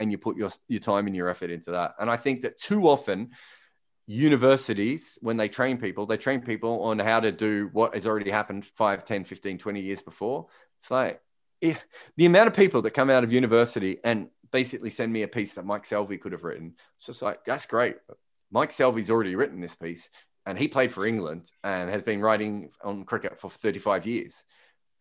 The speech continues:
What's your angle? Why have you written this? What can you bring to the table? What can you do that is something different to someone else?" And,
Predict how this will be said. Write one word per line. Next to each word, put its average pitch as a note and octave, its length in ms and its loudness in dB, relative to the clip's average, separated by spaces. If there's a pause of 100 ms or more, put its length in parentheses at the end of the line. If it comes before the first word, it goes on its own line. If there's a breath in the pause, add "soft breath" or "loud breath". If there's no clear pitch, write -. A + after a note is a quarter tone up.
What's G3+ 280 4
your E3 260 8
angle? F#2 320 0 (360)
Why D#3 240 6
have E3 180 6
you F3+ 220 6
written D3+ 300 2
this? - 280 -14
What E3 220 4
can G3 160 4
you E3 260 4
bring D3 220 4
to B2 100 -8
the G2+ 140 -6
table? F2+ 420 -6 (280 soft breath)
What A3+ 220 6
can G3+ 180 6
you F3 300 4
do C3+ 220 4
that A2 160 2
is G#2+ 100 -8
something B2 360 -2
different G#2+ 340 -4
to G2 140 -8
someone F#2 340 -6
else?" - 320 -12 (400 soft breath)
And, B2 360 4